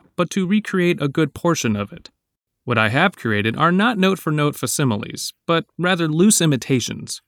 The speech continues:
They sound intentionally close, but not too close, to the real thing. They still retain the absurd sounds that I've come to adore from this film, and I hope you will share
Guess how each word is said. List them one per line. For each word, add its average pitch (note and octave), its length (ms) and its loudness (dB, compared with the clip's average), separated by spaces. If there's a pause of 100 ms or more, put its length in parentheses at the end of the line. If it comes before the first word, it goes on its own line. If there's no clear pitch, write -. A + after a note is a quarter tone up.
(300)
They B2+ 100 -2
sound D3+ 400 0
intentionally C#3+ 680 0
close, A2+ 400 -2
but A3 200 -4
not B3 320 -4
too B2+ 220 -2
close, - 500 -12 (140)
to - 80 -4
the B2+ 140 -2
real G#2 200 -2
thing. B2+ 440 -4 (480)
They C#3+ 80 4
still F3+ 220 4
retain D#3 380 4
the C#3 120 2
absurd C3 400 0
sounds G#2 420 0
that G#2+ 120 -4
I've G#2+ 160 -2
come A2+ 180 0
to A2 100 0
adore A2+ 300 0
from G#2+ 160 -2
this G#2 160 -2
film, G#2+ 420 -2
and C#3 320 -4
I D#3 160 0
hope F#3 280 -2
you F3 120 0
will E3 80 0
share C3 460 0